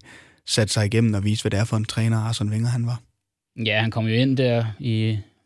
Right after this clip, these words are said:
Speaker 2: seks, syvoghalvfems,
Speaker 1: Mm.
Speaker 2: øh, og, og revolutionerede det hele, hele måden at tænke på også. Man kommer fra den der tid fra slut firserne, start halvfemserne, hvor det stadigvæk var,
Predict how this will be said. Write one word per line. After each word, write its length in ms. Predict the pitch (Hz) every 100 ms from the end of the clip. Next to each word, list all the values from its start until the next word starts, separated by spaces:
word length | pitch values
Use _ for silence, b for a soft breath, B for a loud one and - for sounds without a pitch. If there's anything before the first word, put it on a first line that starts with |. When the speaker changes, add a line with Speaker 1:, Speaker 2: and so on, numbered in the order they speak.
| _ _
Speaker 2:
seks, 320 | - - 131 - - - - -
syvoghalvfems, 720 | - 139 131 127 135 - - 123
Speaker 1:
Mm. 60 | 113
Speaker 2:
øh, 600 | 117 113 110 107 107 95
og, 140 | 110 101
og 220 | 110 107
revolutionerede 520 | 113 113 120 117 123
det 100 | 120
hele, 380 | 113 120 131 120 -
hele 140 | 127 120
måden 200 | 117 120
at 80 |
tænke 300 | - 127 123
på 120 | - 117
også. 220 | 107 113
Man 80 | 107
kommer 220 | 127 117
fra 80 | 113
den 160 | 113 113
der 140 | 113
tid 300 | 110 127 113 - B B B B B B -
fra 120 | 113
slut 220 | - 123
firserne, 380 | - 123 113 117
start 220 | 107 110
halvfemserne, 480 | 117 113 120 110 120
hvor 180 | 110 110
det 140 | 110
stadigvæk 460 | - 113 117 113 -
var, 360 | 120 110 104